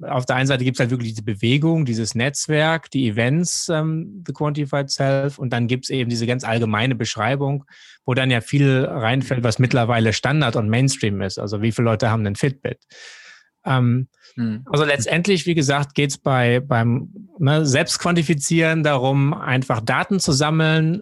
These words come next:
Speaker 1: und, ähm, diese Daten dann irgendwo auszuwerten und daraus was zu lernen. Und das ist, glaub ich, was, was mir einfach in die Wiege gelegt worden ist. Also ich erinnere mich, dass ich halt irgendwie, also ich hab beim Aufräumen, ähm,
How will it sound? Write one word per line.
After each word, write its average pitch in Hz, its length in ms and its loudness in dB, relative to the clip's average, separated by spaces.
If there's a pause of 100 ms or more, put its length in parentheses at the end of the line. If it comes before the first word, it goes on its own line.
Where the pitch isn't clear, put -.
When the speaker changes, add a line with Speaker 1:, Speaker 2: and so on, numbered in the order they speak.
Speaker 1:
und, 135 520 2
ähm, 127 480 2
diese 135 240 2
Daten 127 340 0
dann 120 140 2
irgendwo 107 260 0
auszuwerten 139 960 0
und 127 240 0
daraus 117 260 0
was 113 200 -4
zu 120 100 -2
lernen. 110 460 0 (640)
Und 131 220 0
das 110 120 0
ist, 156 120 0
glaub 156 160 2
ich, 131 160 0
was, 147 200 0
was 139 180 0
mir 147 100 2
einfach 139 180 2
in 127 80 4
die 120 120 2
Wiege 151 240 4
gelegt 113 380 0
worden 113 300 -2
ist. 107 180 -4
Also 104 160 0
ich 107 80 -2
erinnere 117 240 0
mich, 127 220 2
dass 123 160 0
ich 120 160 0
halt 120 300 0
irgendwie, 123 640 0
also 110 320 0 (340)
ich - 120 -6
hab 127 160 -4 (540)
beim 120 180 0
Aufräumen, 139 880 0
ähm, 123 400 2